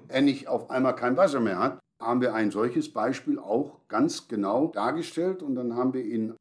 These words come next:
einigen Strangbereichen diese Thematik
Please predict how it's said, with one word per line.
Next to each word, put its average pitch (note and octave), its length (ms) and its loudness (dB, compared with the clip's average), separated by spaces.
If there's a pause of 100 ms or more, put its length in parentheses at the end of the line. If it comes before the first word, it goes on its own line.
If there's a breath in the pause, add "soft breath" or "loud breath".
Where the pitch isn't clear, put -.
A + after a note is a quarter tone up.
(140)
einigen A2 360 2
Strangbereichen C3+ 840 0
diese G#2 340 -4 (260 loud breath)
Thematik G#2 680 -2